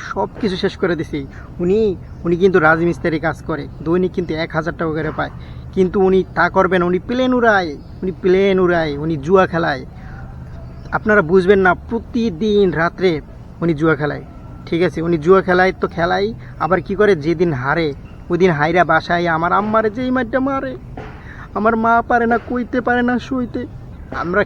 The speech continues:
কি করব, আমরা বুঝতে পারতাছি না। আমাদের যে জায়গা জমি ছিল, আমাদের যে বাড়ি ছিল, ওই বাড়িটা পর্যন্ত বন্ধক রাইখা উনি সেই টাকায় না জুয়া খেলছে। আমরা কিচ্ছু জানি না ভাই, আমরা কিচ্ছু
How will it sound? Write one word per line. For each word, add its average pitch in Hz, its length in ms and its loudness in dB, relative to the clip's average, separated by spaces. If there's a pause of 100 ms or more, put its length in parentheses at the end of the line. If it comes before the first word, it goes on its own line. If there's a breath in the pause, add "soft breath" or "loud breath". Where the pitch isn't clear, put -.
কি 240 100 -4 (140)
করব, 226 200 4 (200)
আমরা 170 220 -2
বুঝতে 190 260 -2
পারতাছি 170 420 -2
না। 151 60 -6 (200)
আমাদের 156 360 -2
যে 160 60 2 (120)
জায়গা 160 260 2
জমি 160 220 -2
ছিল, 160 200 -2 (500 loud breath)
আমাদের 160 300 0
যে 165 60 2
বাড়ি 170 340 4
ছিল, 185 140 2
ওই 175 120 4
বাড়িটা 180 440 4
পর্যন্ত 208 240 0 (140)
বন্ধক 185 320 0
রাইখা 180 340 -2 (440 loud breath)
উনি 175 160 4 (160)
সেই 175 220 0
টাকায় 170 320 0
না 165 140 -2
জুয়া 160 160 0
খেলছে। 156 220 -4 (100)
আমরা 156 140 -2 (120)
কিচ্ছু - 360 -6
জানি 190 300 0
না 190 60 2
ভাই, 180 200 2 (720 loud breath)
আমরা 190 180 -2 (100)
কিচ্ছু - 220 -8